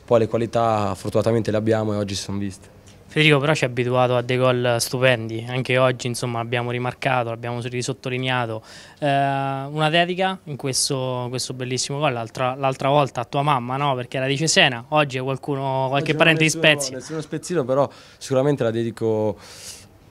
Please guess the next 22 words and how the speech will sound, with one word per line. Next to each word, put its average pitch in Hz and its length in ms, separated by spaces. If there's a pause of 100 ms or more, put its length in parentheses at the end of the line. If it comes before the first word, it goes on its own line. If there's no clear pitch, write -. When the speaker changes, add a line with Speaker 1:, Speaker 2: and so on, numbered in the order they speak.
(180)
Speaker 1:
a 127 40
tutti 190 220
i - 20
miei 170 120
compagni, 165 360
ma 143 100
in 127 60
particolare 139 480
a 135 40
quelli, 123 520
quelli 127 180
della 127 140
panchina, 131 440
visto 117 180
che 117 40
in 113 80
queste 120 220
partite 113 640 (320)
sono - 120
stato 127 200
fuori 143 480
e 113 440